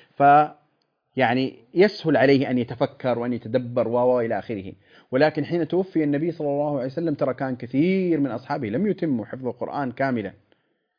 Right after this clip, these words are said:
وليس هذا نقصاً فيهم، وكانوا يأخذون القرآن على أزمنة طويلة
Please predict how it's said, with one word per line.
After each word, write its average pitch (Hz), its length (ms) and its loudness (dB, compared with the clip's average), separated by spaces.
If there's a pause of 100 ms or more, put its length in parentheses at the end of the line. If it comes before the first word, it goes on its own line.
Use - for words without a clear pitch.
(240)
وليس 147 240 2
هذا 139 260 0
نقصاً 139 340 -4
فيهم، 104 380 -8 (1120)
وكانوا 165 680 2
يأخذون 156 500 -2
القرآن 143 420 -4
على 131 240 -4
أزمنة 135 380 -4
طويلة 120 580 -4